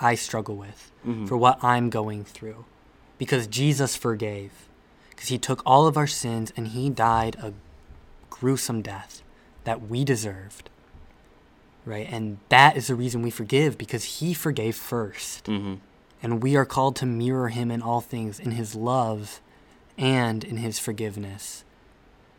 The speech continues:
Speaker 1: If there's anyone here, right, before we sign off, what would be your final words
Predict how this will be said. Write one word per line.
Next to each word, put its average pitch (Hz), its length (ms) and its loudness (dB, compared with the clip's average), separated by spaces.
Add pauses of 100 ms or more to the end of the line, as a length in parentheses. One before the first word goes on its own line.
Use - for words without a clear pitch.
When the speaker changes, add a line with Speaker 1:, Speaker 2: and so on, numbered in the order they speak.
(300)
Speaker 1:
If 135 200 -2
there's 131 560 0 (460)
anyone 151 440 4
here, 117 280 0
right, 110 260 -2
before 135 380 -4
we 131 120 -2
sign 110 280 -2
off, 107 340 -8 (760)
what 131 160 6
would 170 140 6
be 190 80 2
your 170 160 2
final 127 500 0
words 104 600 -8